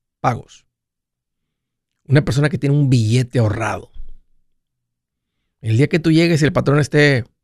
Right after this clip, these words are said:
tóxico, si sabes que es medio tóxico, pues ya nada más lo ignoras, pero vamos a decir que se pone bien bravo. Tú simplemente puedes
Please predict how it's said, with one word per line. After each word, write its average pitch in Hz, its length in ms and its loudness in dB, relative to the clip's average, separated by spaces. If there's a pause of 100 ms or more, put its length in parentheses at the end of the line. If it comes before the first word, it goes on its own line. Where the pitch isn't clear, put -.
(140)
tóxico, - 600 -2 (2500)
si 127 140 -2
sabes 226 220 0
que - 80 -4
es 220 80 -6
medio 196 180 -2
tóxico, 185 340 -6
pues 156 80 -4
ya 160 60 2
nada 165 80 2
más 175 100 2
lo 175 60 4
ignoras, 170 340 0
pero - 160 -2
vamos 180 120 0
a - 20 -4
decir 220 80 -8
que 180 80 -6
se 170 100 0
pone 170 220 -4
bien 165 200 -2
bravo. - 360 0 (1000)
Tú 196 140 -2
simplemente 220 520 2
puedes 208 640 -2